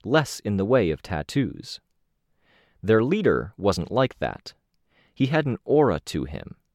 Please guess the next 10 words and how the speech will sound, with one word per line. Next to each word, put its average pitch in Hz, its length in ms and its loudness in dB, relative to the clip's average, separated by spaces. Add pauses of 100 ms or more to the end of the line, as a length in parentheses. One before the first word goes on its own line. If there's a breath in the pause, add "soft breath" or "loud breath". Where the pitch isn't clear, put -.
(420 soft breath)
As 95 180 2
dark 117 440 2
and 92 220 -4
grungy 98 500 0
as 80 160 -2
the 85 140 -4
others 82 340 -2
were, 92 420 0 (300 soft breath)
as 98 180 0
cheap - 400 -2